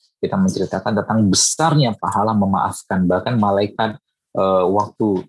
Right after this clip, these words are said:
<clears throat> di hari penghisapan itu tuh sampai nggak bisa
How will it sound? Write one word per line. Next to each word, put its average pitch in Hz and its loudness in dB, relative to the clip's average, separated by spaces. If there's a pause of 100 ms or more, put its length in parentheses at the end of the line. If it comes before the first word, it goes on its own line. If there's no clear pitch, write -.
<clears throat> 127 0
di 98 2 (240)
hari 120 0
penghisapan 110 -2
itu 170 -4
tuh 214 -6 (240)
sampai 127 0
nggak 110 2
bisa 131 2